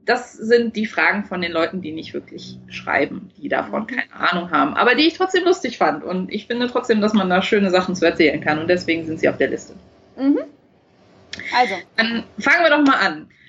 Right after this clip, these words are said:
Speaker 1: Baut ihr Menschen, die ihr kennt, in eure Bücher ein?
Speaker 2: Soll ich anfangen? Nee, du fängst an.
Speaker 1: Ähm, also meine, meine Antwort ist ein ganz klares Jein.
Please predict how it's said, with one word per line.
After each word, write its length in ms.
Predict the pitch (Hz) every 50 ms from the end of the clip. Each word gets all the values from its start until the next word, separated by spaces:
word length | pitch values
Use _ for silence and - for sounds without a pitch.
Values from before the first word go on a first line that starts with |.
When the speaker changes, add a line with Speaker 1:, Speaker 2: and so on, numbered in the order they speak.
| - _ _ _ _ -
Speaker 1:
Baut 400 | - 208 220 294 392 440 - 480
ihr 120 | 403 381
Menschen, 460 | 349 339 330 339 381 415 - 381 339 311
die 140 | 285 277
ihr 120 | 254 254 277
kennt, 320 | - 294 254 262 269 254
in 100 | 254 226
eure 280 | 202 202 220 220 220 208
Bücher 420 | 185 190 214 220 - - 170 151 135
ein? 440 | 139 147 139 139 139 139 147 156 - _ _ _ _ _ _ _ _ _ _ _ _ _ _ _ _ _ _ _ _ _ _ _ _ _ _ -
Speaker 2:
Soll 140 | - 202 196 202
ich 160 | - - - -
anfangen? 460 | - 208 208 - - 214 220 226 220
Nee, 100 | 214 202
du 140 | 196 202 196
fängst 280 | - 208 214 208 - -
an. 180 | 226 220 196 _ _ _ _ - - _ _ -
Speaker 1:
Ähm, 880 | 226 247 254 262 262 262 262 262 269 269 269 269 262 269 262 254 - - - -
also 180 | - 214 226 226
meine, 200 | 214 233 311 381 370 - -
meine 300 | 214 208 233 277 311 226
Antwort 340 | 233 262 285 - 269 254 247
ist 120 | 240 -
ein 120 | 240 220 214
ganz 160 | 214 220 -
klares 340 | - 220 202 196 196 190 -
Jein. 480 | 151 147 143 143 151 147 143 131 -